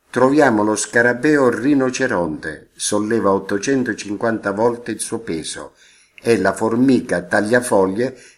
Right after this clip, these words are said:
che può issare pesi cinquanta volte superiori al proprio. Zydrunas saviscas, due volte vincitore del concorso World's Strongest Man,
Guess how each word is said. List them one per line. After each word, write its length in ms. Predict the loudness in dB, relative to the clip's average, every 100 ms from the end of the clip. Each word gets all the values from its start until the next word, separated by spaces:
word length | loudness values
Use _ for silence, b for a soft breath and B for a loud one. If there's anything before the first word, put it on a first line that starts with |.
| _
che 140 | -4 -4
può 220 | 2 4
issare 600 | 4 2 2 2 0 -6
pesi 560 | -4 -2 0 -2 -6 -4
cinquanta 680 | -2 0 0 0 0 0
volte 340 | 2 2 0 -6
superiori 680 | -8 -4 -4 -2 -4 -4
al 100 | -6
proprio. 640 | -8 -8 -10 -10 -18 -18 -20 _ _ _ _ _ _ _ _ _ _
Zydrunas 1000 | -10 2 4 6 6 6 6 4 4 0
saviscas, 1000 | 0 2 2 2 0 -2 0 0 0 -4
due 240 | 2 4
volte 340 | 6 4 2 0
vincitore 800 | 0 -2 -4 -2 0 2 2 0
del 200 | -2 -2
concorso 920 | -2 -4 0 2 2 -2 -4 -4 -4
World's 680 | -6 -2 0 0 -2 -8 -8
Strongest 560 | -4 -2 0 0 -2 -4
Man, 640 | -4 -2 -2 -2 -4 -8